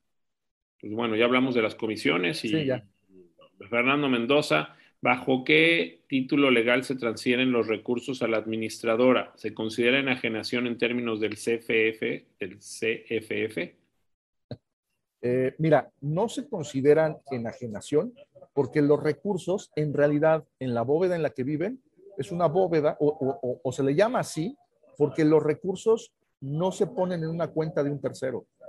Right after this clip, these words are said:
Speaker 2: siguen viviendo en la cuenta del comprador, pero están bloqueados. Cuando el dinero está en la cuenta del comprador,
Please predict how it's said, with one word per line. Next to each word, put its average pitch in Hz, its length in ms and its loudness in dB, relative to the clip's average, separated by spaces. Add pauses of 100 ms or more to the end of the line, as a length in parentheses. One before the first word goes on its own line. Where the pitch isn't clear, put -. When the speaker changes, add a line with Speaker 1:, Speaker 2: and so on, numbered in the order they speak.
(160)
Speaker 2:
siguen 180 480 -4
viviendo 151 480 -2
en 147 80 0
la 123 140 0
cuenta 139 320 -2
del 123 180 0
comprador, 117 500 -2
pero 123 160 -2
están 131 320 -6
bloqueados. 123 840 -2 (840)
Cuando 151 440 4
el 147 160 4
dinero 180 420 0
está 170 320 -2
en 151 140 -2
la 120 80 -2
cuenta 147 420 -4
del 113 220 -2
comprador, 104 680 -4